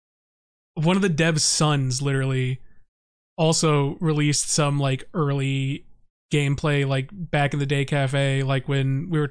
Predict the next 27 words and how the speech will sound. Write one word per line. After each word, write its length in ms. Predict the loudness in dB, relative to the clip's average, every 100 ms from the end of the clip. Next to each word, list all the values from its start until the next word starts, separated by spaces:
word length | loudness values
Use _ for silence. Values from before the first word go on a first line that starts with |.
| 2
we 120 | 2
talked 220 | 2 0
about 100 | 0
it 40 |
on 60 | -2
the 60 | -2
podcast, 560 | -2 -2 -2 -2 -2
but 260 | -4 -4 -6 -16 -20 _ _ _ _ _ _
it, 140 | -2 0
it 120 | 0
just 240 | 2 0 2
goes 220 | 2 2
to 40 |
show, 220 | 2 2
like, 180 | 2 0
how 360 | 0 2 2 2
absolutely 480 | 0 0 2 2 2
ravenous 500 | 2 2 2 2 -2
people 320 | 0 -2 -2
are 160 | -2 -2
for 100 | -2
this 160 | -4 -2
new 160 | -2
G 180 | -2 -6
T 240 | -4 -4 -4
A 40 |
game. 380 | -2 -2 -2 -6